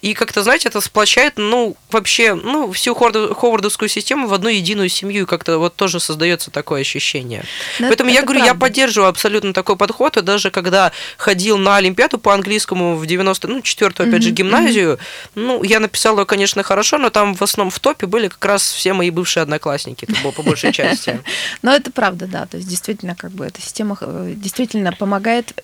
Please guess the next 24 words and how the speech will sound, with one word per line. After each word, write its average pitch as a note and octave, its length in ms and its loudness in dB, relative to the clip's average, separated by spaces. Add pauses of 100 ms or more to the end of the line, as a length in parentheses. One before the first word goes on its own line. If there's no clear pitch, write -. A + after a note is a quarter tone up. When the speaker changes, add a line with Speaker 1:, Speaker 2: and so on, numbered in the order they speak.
Speaker 2:
и G#3+ 120 0
изучить G#3 440 -2
язык, F#3+ 240 -4 (100)
и A3+ 120 -2
говорить G3 380 -2
на D#3+ 60 -6
нем, D3 180 -8
самое - 280 -10
главное. F#3 220 -6
Не G3+ 60 -6
просто D#4 320 0
выучить, A3+ 400 -2 (340)
а - 120 -4
именно G#3+ 220 0
разговаривать. F#3 520 -4 (680)
А A#3 240 4
как E4 180 -2
вы D#4+ 60 0
считаете, G3+ 360 0
вообще, F#3+ 160 -4
чему C4+ 240 -2
должна A3 380 0
учить G3+ 220 -6
школа? C#3 380 -8